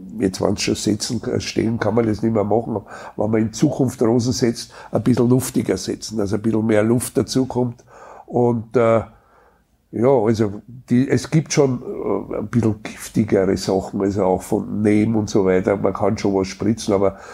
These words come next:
da ist am besten, Sie lassen sich beraten, was da genau gibt. Aber zuerst würde ich das schon mit der Biologie, mit der Kernseife und so weiter probieren.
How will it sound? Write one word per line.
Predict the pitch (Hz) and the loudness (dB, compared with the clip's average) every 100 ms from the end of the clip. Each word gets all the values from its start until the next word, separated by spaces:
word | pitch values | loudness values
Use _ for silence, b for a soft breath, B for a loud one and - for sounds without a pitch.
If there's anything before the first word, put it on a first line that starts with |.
| B - | B -2
da | 110 | 2
ist | 113 110 | 2 4
am | 110 | 2
besten, | 104 101 - 110 | 2 0 2 2
Sie | 107 | 2
lassen | 92 90 - | 2 2 0
sich | 95 101 - | 0 -2 0
beraten, | 104 90 82 85 - - B B - | 0 2 0 -2 -4 -12 B B -2
was | 107 101 - | 0 2 0
da | - 95 95 | -2 -2 0
genau | 107 98 92 | -2 0 0
gibt. | 95 - 101 - - - _ _ _ - | 0 -2 -4 -8 -20 -20 _ _ _ -2
Aber | 104 98 | 0 2
zuerst | - 101 107 - | 2 2 2 -2
würde | 107 | 0
ich | 104 - | -2 -2
das | 98 - | -2 -2
schon | 98 101 - B B B - | -2 -4 -6 B B B -4
mit | 107 - | -2 0
der | |
Biologie, | 101 113 104 98 95 101 104 | 0 2 2 2 0 0 0
mit | 101 - | -2 -2
der | 95 | -4
Kernseife | - 101 101 104 98 - 101 | 0 0 0 0 -2 0 -2
und | 98 | -2
so | 101 | -2
weiter | 92 95 98 | -4 -4 -6
probieren. | 92 92 92 92 | -4 -4 -2 -2